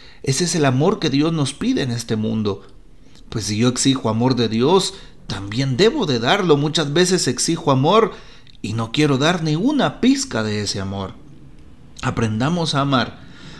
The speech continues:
a tener un corazón humilde y sencillo. Estamos en el mes de junio, mes del Sagrado Corazón de Jesús. Señor, dame un corazón dócil y generoso semejante al tuyo, un corazón lleno de amor y de misericordia. Pidámoselo a Dios en este día.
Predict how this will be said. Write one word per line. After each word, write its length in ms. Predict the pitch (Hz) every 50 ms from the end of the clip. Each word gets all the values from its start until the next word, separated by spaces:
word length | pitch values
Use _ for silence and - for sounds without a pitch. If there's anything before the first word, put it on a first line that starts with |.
| -
a 100 | - 117
tener 260 | - 143 135 143 151 156
un 120 | 160 151
corazón 460 | 147 151 147 139 127 - 156 147 151
humilde 460 | 143 131 131 147 170 185 185 165 175
y 100 | 175 175
sencillo. 460 | 170 - 147 143 147 - 131 117 120 113
Estamos 440 | 113 - 151 160 180 190 185 175
en 120 | 170 147 131
el 100 | 120 120
mes 180 | 135 170 180
de 80 | 175 156
junio, 440 | - - 214 240 247 208 147 113 - - - - - - -
mes 280 | - 123 151 196 196 185
del 180 | 208 202 185
Sagrado 480 | - - 127 120 135 156 180 196 196 185
Corazón 440 | 160 147 123 120 117 - 165 185 190
de 80 | 185
Jesús. 500 | 180 - - 120 - - 208 226 - - - - - -
Señor, 400 | - - 135 135 151 156 151 143
dame 200 | 165 170 185 190
un 100 | 190 175
corazón 540 | 170 160 143 139 139 - 170 175 170 151
dócil 420 | 147 180 190 208 202 - 208 190 185
y 60 | 175
generoso 540 | 175 175 165 160 151 151 202 220 220 - 160
semejante 600 | - 151 139 135 131 123 147 165 180 170 - 151
al 180 | 135 131 131
tuyo, 280 | - 190 220 202 151 - - - - -
un 140 | - 160 175
corazón 440 | 165 175 160 151 147 - 165 165 165
lleno 240 | 175 175 175 180 165
de 80 | 143
amor 300 | 131 123 127 143 170 190
y 60 | 196 175
de 140 | 156 147
misericordia. 1040 | 131 131 151 185 185 - - 160 151 135 123 - 196 220 220 175 170 156 131 - -
Pidámoselo 800 | - 123 123 123 185 226 302 302 196 160 - - 135 117 113 107
a 60 | 104
Dios 400 | 104 117 143 165 - - 117 -
en 160 | 147 131 127 120
este 280 | 110 - - - 104
día. 320 | 95 95 90 92 87 82